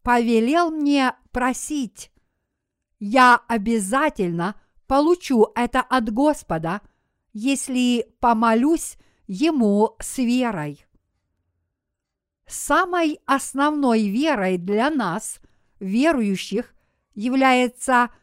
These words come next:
вера в то, что мы получили спасение благодаря Евангелию воды и духа.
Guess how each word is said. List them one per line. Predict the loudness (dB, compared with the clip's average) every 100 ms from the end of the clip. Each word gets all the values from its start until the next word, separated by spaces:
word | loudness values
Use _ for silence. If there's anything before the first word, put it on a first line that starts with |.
| _
вера | -4 2 2 2 0
в | -2
то, | 0 2 2 0 _ _ _ _
что | -4 -2
мы | 2 0
получили | 2 0 0 -4 -2 -2 -2
спасение | -2 -2 -2 -4 -6 -2 -2 -2 -2 -4 _ _ _ _
благодаря | -6 -2 0 0 0 0 2 0 -2 _ _ _ -8
Евангелию | -2 0 2 0 -2 -2 2 2
воды | 4 2 2 0 -2
и | -2 -4
духа. | 0 -2 -2 -6 -8